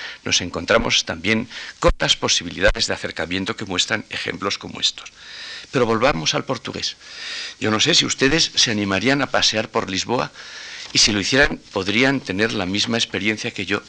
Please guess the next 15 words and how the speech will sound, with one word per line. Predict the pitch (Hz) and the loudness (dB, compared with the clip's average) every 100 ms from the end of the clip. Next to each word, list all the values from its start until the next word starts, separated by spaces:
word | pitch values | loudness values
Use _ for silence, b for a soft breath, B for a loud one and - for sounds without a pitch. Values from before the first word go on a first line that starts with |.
| - | -12
llegar | 90 85 95 | -6 0 2
a | |
una | 90 - | 2 -2
farmacia, | - 101 135 - 147 - B B B | -4 -2 -2 -2 -10 -12 B B B
encontrarme | - 107 107 98 131 143 | -2 2 2 2 2 4
ante | 117 98 | 2 2
una | 123 120 | 0 2
casa | 120 - 110 - - | 4 4 2 -4 -4
caja | 113 107 104 | -2 0 -2
registradora | 90 - 87 87 95 123 90 | -4 -2 -2 -2 0 2 0
de | 82 | -2
finales | - 90 104 98 87 | -6 0 2 2 0
del | - - | -2 -2
siglo | - 90 90 | 0 0 0
pasado | 95 - 135 | 2 2 0